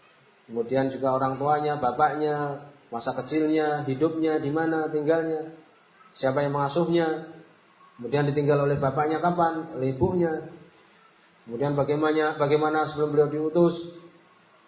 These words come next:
yakni awan-awan waktu itu, kalau beliau melakukan perjalanan di atas beliau, pohon-pohon juga menaungi beliau. Jadi sudah ada di situ ciri-ciri beliau sebagai seorang rasul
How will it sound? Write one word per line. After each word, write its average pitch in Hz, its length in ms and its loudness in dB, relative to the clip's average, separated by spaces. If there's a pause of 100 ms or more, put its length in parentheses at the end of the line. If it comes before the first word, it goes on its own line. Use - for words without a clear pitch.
yakni 127 240 -2
awan-awan 147 560 4
waktu 156 320 0
itu, 175 400 2 (160)
kalau 143 240 2
beliau 156 160 0
melakukan 160 240 0
perjalanan 156 480 2
di 147 80 -2
atas 143 320 -2
beliau, 180 400 2 (480)
pohon-pohon 143 560 2
juga 160 480 2
menaungi 151 320 0
beliau. 175 480 2 (1200)
Jadi 110 160 -12
sudah 180 240 4
ada 202 240 2
di 170 80 -6
situ 175 240 4
ciri-ciri 196 800 2 (340)
beliau 160 200 2
sebagai 147 260 0
seorang 170 300 0
rasul 160 400 -2